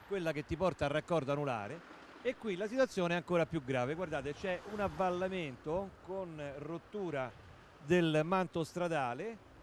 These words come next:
e più avanti troviamo una buca identica a quella che abbiamo segnalato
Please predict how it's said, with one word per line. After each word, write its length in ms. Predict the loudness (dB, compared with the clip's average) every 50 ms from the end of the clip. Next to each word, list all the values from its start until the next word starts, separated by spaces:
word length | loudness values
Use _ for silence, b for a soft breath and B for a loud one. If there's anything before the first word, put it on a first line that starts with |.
| -8 -2
e 180 | 2 2 2
più 260 | 6 8 8 10 10 10
avanti 680 | 10 10 8 6 4 4 2 0 -2 -2 -4 -4 -4
troviamo 580 | 0 0 0 2 4 4 4 4 4 4 2
una 220 | 2 2 2 0 -2
buca 640 | -2 0 2 2 4 4 2 2 0 0 0 -2 -6
identica 960 | -6 -6 -4 0 2 4 4 4 2 0 -2 -4 -4 -4 2 2 2 2 2 2
a 140 | 0 -2
quella 380 | 0 2 4 4 4 4 4 2
che 60 | 0
abbiamo 340 | 0 2 2 2 2 2 2
segnalato 680 | 0 0 -2 -2 0 0 2 4 4 4 2 0 -2